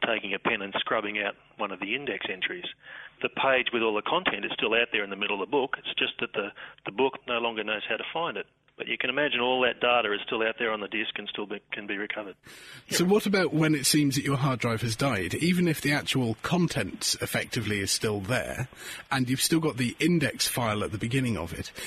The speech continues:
Speaker 2: if you can't get your hard drive to work, then surely you can't get to that data.
Speaker 1: Sure. Look, there's two types of data recovery. If you have a physical problem with your hard drive, and hard drives do physically fail, they wear out, bits get <laughs> old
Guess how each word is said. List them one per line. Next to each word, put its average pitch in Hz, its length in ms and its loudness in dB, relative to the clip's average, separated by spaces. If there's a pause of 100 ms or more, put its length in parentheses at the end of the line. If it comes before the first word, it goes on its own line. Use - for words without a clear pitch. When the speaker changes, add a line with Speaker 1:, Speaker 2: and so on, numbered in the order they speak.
(120)
Speaker 2:
if - 180 0
you 185 140 4
can't 170 400 2
get 131 140 -2
your 127 120 0
hard 131 200 2
drive 110 220 -2
to 117 100 -2
work, 147 340 -2
then 123 180 2
surely 143 300 4
you 117 100 2
can't 113 300 0
get - 200 -2
to - 80 -6
that 95 140 -2
data. 107 380 -2 (460)
Speaker 1:
Sure. 110 160 0
Look, 107 180 -6
there's 147 240 0
two 190 120 4
types 147 280 0
of 127 100 -4
data 117 220 2
recovery. 101 540 -4 (480)
If - 160 -4
you 220 100 2
have 202 120 4
a 139 100 -2 (100)
physical 143 320 0
problem 117 380 0
with 110 100 -2
your 104 220 2
hard 117 240 2
drive, 135 340 -2 (220)
and 120 120 -2
hard 151 220 -2
drives 110 340 2
do 123 140 2 (140)
physically 110 480 -2
fail, 123 400 0 (240)
they 98 120 0
wear 107 300 2
out, 131 240 2 (100)
bits 143 220 -2
get 120 140 2
<laughs> 110 80 2
old 156 260 4